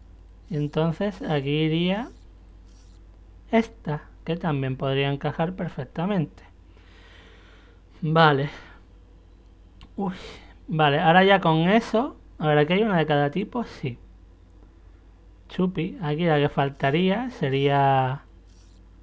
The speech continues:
la que ya me acabo de pasar, sería esta. Ahora ya podemos rellenar los huecos de aquí, con eso se ve, se ve todo lo demás. Aquí la que faltaría sería esta.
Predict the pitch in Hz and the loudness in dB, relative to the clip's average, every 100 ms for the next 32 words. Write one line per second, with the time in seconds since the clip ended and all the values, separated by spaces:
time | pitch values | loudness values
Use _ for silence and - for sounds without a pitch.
0 | - - - - - - - - 180 131 | -20 -20 -20 -20 -20 -20 -20 -14 -8 -4
1 | 131 135 135 131 131 139 156 - 214 - | -4 -2 -4 -2 -4 -4 -6 -4 -6 -4
2 | 151 147 160 175 196 - - 233 - - | -2 2 4 4 2 -4 -10 -10 -10 -20
3 | - - - - - - - - - - | -20 -20 -20 -20 -20 -20 -20 -20 -20 -20
4 | - - - - 175 190 160 170 175 175 | -20 -20 -12 0 2 4 6 6 6 6
5 | 180 180 147 139 151 170 175 170 185 214 | 6 8 6 6 4 4 2 2 0 -2
6 | 170 147 - 180 165 143 135 135 143 - | -2 -2 -2 -4 -2 0 0 -2 -6 -12
7 | - - - - - - 147 147 151 143 | -20 -20 -20 -20 -14 -2 0 0 2 0
8 | 131 123 131 170 - - - - - - | 0 -2 -4 -6 -8 -20 -20 -20 -20 -20
9 | - - - - - - 349 151 143 165 | -20 -20 -20 -20 -20 -20 -8 -4 0 0
10 | 139 135 - 135 - 139 143 180 135 131 | 0 -2 -4 -6 -6 -4 -2 0 -2 -4
11 | - 139 135 143 147 147 147 147 - 185 | -8 -4 0 0 2 2 2 0 -2 -4
12 | 202 - - 285 | -4 -10 -8 -8